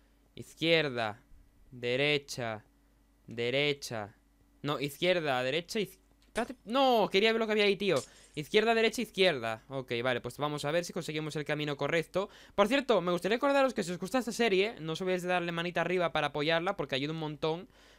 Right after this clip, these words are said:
Y esa manera más rápida y sencilla de hacerme saber que os gusta y aparte, pues, me haría muy feliz. A ver, izquierda, derecha, izquierda. Izquierda de nuevo. Izquierda, derecha. A ver, izquierda, derecha, izquierda, izquierda. Creo.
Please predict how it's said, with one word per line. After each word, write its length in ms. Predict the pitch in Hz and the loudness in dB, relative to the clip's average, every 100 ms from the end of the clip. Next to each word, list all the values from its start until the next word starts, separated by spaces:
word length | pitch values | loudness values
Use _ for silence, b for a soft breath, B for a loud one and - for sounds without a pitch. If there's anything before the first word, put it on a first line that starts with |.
| b 143 | b -4
Y 80 | |
esa 100 | 143 | 0
manera 240 | 170 175 175 | 0 2 0
más 160 | 170 | 2
rápida 220 | 170 170 170 | 0 0 -2
y 20 | |
sencilla 340 | 165 156 175 | -4 -4 -4
de 40 | 156 | -2
hacerme 280 | 165 165 | -4 -4
saber 220 | 160 160 156 | -4 -4 -4
que 80 | |
os 80 | 160 | -6
gusta 260 | 160 156 170 | -6 -2 -2
y 20 | |
aparte, 320 | 135 139 135 | 0 -2 -4
pues, 140 | 147 131 | -6 -4
me 80 | |
haría 160 | 127 143 | -2 -2
muy 140 | 143 | -4
feliz. 400 | 135 135 185 - b b b - | -4 0 0 -2 b b b 0
A 100 | 170 | 2
ver, 120 | 156 | 4
izquierda, 460 | 139 - 190 180 151 | 0 2 2 2 2
derecha, 320 | 165 170 143 | 0 0 -2
izquierda. 720 | 131 - 165 165 117 110 120 _ _ _ _ _ | -4 -4 0 0 0 -6 -8 _ _ _ _ _
Izquierda 680 | 135 - - 151 185 156 120 | -20 -18 -10 -2 0 2 -2
de 80 | 117 | -4
nuevo. 480 | 135 165 120 107 - _ _ _ _ _ _ _ _ _ | -6 -6 -6 -8 -12 _ _ _ _ _ _ _ _ _
Izquierda, 480 | 123 - 156 147 131 | -18 -4 -4 -2 -4
derecha. 420 | 131 143 - 110 | -4 -4 -6 -12
A 120 | - | -8
ver, 160 | 131 - | -8 -8
izquierda, 580 | 127 - 151 151 123 120 | -12 -4 0 0 -2 -2
derecha, 360 | 135 147 123 113 | -2 -2 -4 -10
izquierda, 460 | 120 143 143 117 | -6 -4 -4 -4
izquierda. 680 | 123 - 143 147 120 107 107 _ _ _ _ _ _ _ _ _ _ _ _ _ _ - _ _ - - | -8 -8 -4 -2 -2 -6 -8 _ _ _ _ _ _ _ _ _ _ _ _ _ _ -20 _ _ -12 -2
Creo. 360 | 139 147 107 | 0 0 -4